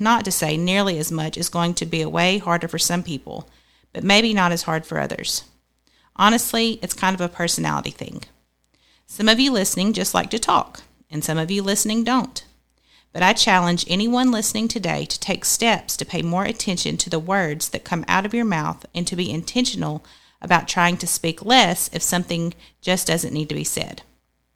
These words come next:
So how can you be more mindful about what you say? Brainstorm together as a family and come up with some ways that you guys can help each other think before you speak.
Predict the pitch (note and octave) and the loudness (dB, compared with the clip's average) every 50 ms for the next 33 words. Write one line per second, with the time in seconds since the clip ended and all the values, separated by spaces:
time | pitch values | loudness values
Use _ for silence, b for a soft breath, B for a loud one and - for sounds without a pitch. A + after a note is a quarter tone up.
0 | _ _ _ _ _ b b b b b b b b b - - G#3 F3+ G3+ G3+ | _ _ _ _ _ b b b b b b b b b -8 -6 0 4 6 6
1 | A#3 - - D4 D4 D4 D4 C#4 B3+ A#3+ A3 G3+ F#3+ E3+ D#3 D#3 D#3+ D#3+ - E3+ | 6 6 4 2 2 2 2 2 2 4 2 2 2 0 0 0 0 -2 -2 -4
2 | E3 E3 D#3+ D#3 - - E3 E3 E3+ - E3+ E3+ - - - - - - - - | -2 0 0 0 0 0 -2 -2 -2 -2 -2 -2 -2 -4 -4 -6 -8 -10 -14 -18
3 | - _ _ _ _ _ _ _ - E3+ E3+ F3+ G3+ - - A#3+ A3+ B3 B3 - | -20 _ _ _ _ _ _ _ -6 -4 -2 0 0 0 0 2 2 2 2 0
4 | C4+ A3+ G#3 F3+ E3+ F3+ F3+ F3+ - F3 - A3 A3+ - G3+ D#3+ D3+ D3 D#3 D#3 | 0 0 2 2 2 0 0 0 0 -2 -2 -2 -2 -2 -2 0 0 0 -2 -4
5 | E3+ - - F#3 F3+ - - F3+ F3+ F3+ F#3 - - F#3 - - - A#3+ A3+ G3+ | -4 -4 -6 -6 -6 -4 -2 -2 -2 -2 -2 -4 -6 -4 -2 0 2 2 2 2
6 | D#3+ D3 D3+ E3 - - - - - - - F3+ D#3+ D#3+ E3+ - - E3 D#3+ - | 2 0 -2 -4 -6 -8 -6 -4 -4 0 2 2 2 2 0 -2 -2 -4 -4 -4
7 | A3 B3 C4 - G#3 - - D#3+ D3+ D3 D#3+ - - - B3+ A#3 G3 F3 F3 E3 | -4 -4 -2 -2 -4 -2 -2 -2 -2 -4 -6 -6 -2 0 2 2 2 0 -4 -10
8 | E3 - - E3 D#3+ D#3 D#3+ - - - - - - - - | -10 -6 -6 -4 -4 -4 -4 -6 -4 -4 -4 -4 -6 -8 -20